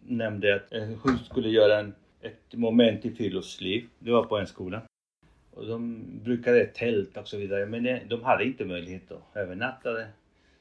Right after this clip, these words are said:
Och så, men jag bor i ett område där det finns vandringsleder och sånt. Och då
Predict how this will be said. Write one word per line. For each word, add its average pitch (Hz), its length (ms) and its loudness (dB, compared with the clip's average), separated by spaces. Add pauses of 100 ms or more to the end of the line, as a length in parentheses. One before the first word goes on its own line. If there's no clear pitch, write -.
(120)
Och - 60 -20
så, 135 120 -4
men 131 220 -2 (500)
jag 131 240 4
bor 165 220 6
i 123 80 10
ett 113 120 6
område 101 440 0
där 95 180 0
det - 60 -18
finns 180 440 -8 (520)
vandringsleder 95 840 -8
och 90 60 -12
sånt. 90 300 -16 (600)
Och 139 180 2
då 180 300 10